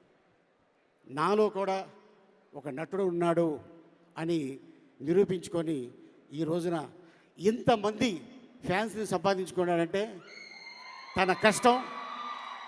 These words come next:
And అలాగే మీరందరూ సపోర్ట్ చేసిన నానికి ఈ రోజున all the best. And అలాగే మా డైరెక్టర్ వివేక్ ఆత్రేయ, తను ఎందుకంటే సుందరానికి,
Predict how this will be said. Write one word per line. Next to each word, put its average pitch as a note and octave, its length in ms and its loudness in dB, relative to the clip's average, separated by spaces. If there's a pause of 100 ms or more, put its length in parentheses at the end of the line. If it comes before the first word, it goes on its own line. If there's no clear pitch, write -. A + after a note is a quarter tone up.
(320)
And F#3 120 4
అలాగే A3+ 460 8 (640)
మీరందరూ B3+ 720 12 (400)
సపోర్ట్ A3 440 6
చేసిన G3 480 6 (800)
నానికి F#3+ 460 4
ఈ F#3+ 60 4
రోజున F#3+ 500 2 (160)
all F3+ 180 6
the F3+ 120 4
best. G3 280 0 (440)
And E3 100 2
అలాగే F3+ 440 2
మా E3 220 -2
డైరెక్టర్ D#3+ 500 -4 (500)
వివేక్ F3+ 280 8
ఆత్రేయ, D#3+ 340 0 (680)
తను F3 340 6 (360)
ఎందుకంటే F3 440 2
సుందరానికి, F3 720 2